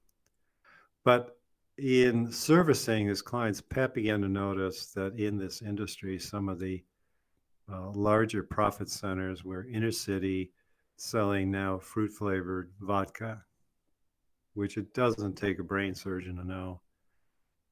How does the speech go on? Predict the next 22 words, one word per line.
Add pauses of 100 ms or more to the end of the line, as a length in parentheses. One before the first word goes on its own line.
(720)
This, (640)
this
is
part
of
kind
of
the
moral
deterioration (180)
of
the,
uh, (100)
inner
city.
And
Pat
began
to
have
great,
uh,